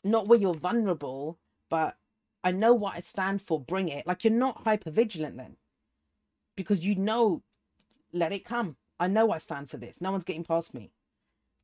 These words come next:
And in fact, with the Hermit coming up here, this is discernment. Like, you don't have to be on the lookout of, you know, "Am I stepping on someone's toes? Am I upsetting them?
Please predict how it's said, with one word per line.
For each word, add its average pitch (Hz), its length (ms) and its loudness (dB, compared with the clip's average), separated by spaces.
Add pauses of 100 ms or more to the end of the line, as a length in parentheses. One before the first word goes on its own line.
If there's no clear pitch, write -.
(1000)
And 190 160 -2
in 208 160 -2
fact, 208 240 -4
with 202 140 -4
the 202 100 -6
Hermit 240 400 -4
coming 160 300 -6
up - 200 -10
here, 143 380 -10
this 180 240 -10
is 156 140 -8
discernment. 151 720 -8 (480)
Like, 175 140 -8
you 226 80 -2
don't 247 300 -2
have 226 200 -8
to 190 80 -8
be 196 160 -4
on 180 100 -2
the 165 80 0
lookout 165 540 -4
of, 151 380 0 (500)
you 175 120 -4
know, 127 220 -4
"Am 156 140 -2
I 151 80 -4
stepping - 340 -6
on 156 120 -2
someone's 151 340 -8
toes? 147 400 -4
Am 143 140 -10
I 143 220 -10 (100)
upsetting 147 520 -6
them? 135 340 -10